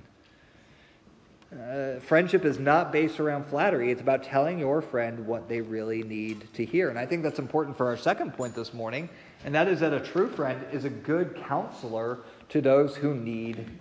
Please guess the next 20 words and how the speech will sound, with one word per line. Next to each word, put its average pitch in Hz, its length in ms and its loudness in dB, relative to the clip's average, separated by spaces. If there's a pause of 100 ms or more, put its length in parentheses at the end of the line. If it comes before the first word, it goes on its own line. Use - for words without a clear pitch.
(140)
truth. 139 340 -2 (3000)
A - 60 -2
true 160 280 -4
friend 131 400 -6 (360)
is 117 140 0
a 120 120 2
good 147 500 6
counselor 135 680 0
to 135 160 -4
those 123 580 0 (120)
who 156 120 -2
need 107 520 -8 (500)
truth. 170 400 0 (840)
Uh, 147 320 -8
we 160 300 0
see 190 220 2
that 165 200 2
in 143 140 -6
Proverbs 160 600 0
twenty-seven, 156 920 -2